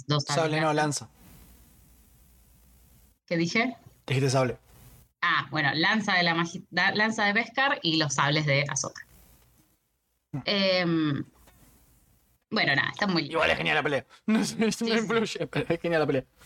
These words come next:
Speaker 1: Es muy buena. Y bueno, resulta que manda, eh, em,
Speaker 2: Sí,
Speaker 1: eh, gana Mando por su lado y Ahsoka por su lado.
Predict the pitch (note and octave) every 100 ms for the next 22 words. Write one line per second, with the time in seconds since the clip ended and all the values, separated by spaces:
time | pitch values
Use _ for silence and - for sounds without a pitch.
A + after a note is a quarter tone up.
0 | - - - - E3 D#3+ D#3 E3+ F3+ C4+
1 | - _ - - - _ - D4+ F#3 D#3+
2 | D3 D#3 D3+ D#3+ E3 E3 E3 E3 E3 D#3
3 | - D3 D3 D3+ C#3+ D3 C3 C#3 D3+ C#3
4 | D#3 E3+ D#3+ F3 E3+ F3+ F3+ G3+ A#3 G#3+
5 | F3+ F3+ F#3 - - D3+ D3+ D#3 - -
6 | C3+ C#3+ C#3+ F3+ - A#3+ A#3+ A#3+